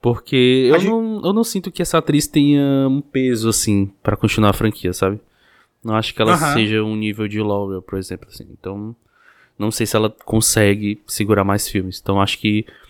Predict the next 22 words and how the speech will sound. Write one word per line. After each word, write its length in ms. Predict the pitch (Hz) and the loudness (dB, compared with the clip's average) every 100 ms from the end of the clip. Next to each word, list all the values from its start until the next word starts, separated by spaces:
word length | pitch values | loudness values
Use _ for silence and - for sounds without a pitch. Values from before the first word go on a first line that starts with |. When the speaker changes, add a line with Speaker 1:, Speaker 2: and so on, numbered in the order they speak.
| _ _ | _ _
Speaker 1:
assim 200 | 104 - | -4 -2
como 200 | 117 131 | 0 2
eles 200 | 127 123 | 2 0
mataram 680 | 123 - 113 110 110 117 113 | -4 -6 0 0 0 0 -2
a 20 | |
mãe 160 | 110 110 | -2 -2
dela, 220 | 107 107 | -2 -2
assim, 240 | 107 110 | -4 -8
muito 280 | 101 104 104 | -8 -10 -2
rápido, 440 | 110 120 - 120 104 _ _ _ _ _ _ | 2 2 0 -8 -10 _ _ _ _ _ _
eles 260 | 101 104 107 | -4 -4 -4
vão 100 | 110 | -2
ma-, 140 | 107 | -2
dar 180 | 107 107 | 0 0
um 60 | |
jeito 160 | 107 104 | 0 -4
de 60 | 113 | -4
matar 240 | 104 110 | -4 -2
ela 120 | 104 | -4
também, 220 | 113 110 | -4 -6
eu 80 | 95 | -6
acho. 300 | - - - | -10 -16 -20